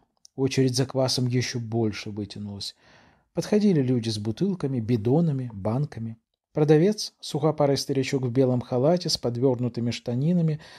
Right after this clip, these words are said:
в свободных башмаках на деревянной подошве, занимался своим делом с философским спокойствием. Наверно, тот самый Мартинш.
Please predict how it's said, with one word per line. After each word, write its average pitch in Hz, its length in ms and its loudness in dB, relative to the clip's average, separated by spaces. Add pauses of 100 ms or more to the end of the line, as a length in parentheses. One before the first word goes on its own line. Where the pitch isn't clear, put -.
(120)
в - 60 -8
свободных 160 640 4
башмаках 135 760 -2
на 180 100 0
деревянной 170 560 4
подошве, 151 560 -2 (280)
занимался 190 540 2
своим 147 320 0
делом 151 320 4 (200)
с - 160 -6
философским 123 720 -4
спокойствием. 101 880 -12 (1120)
Наверно, 135 540 0 (380)
тот 151 200 -2
самый 127 300 2
Мартинш. - 760 -4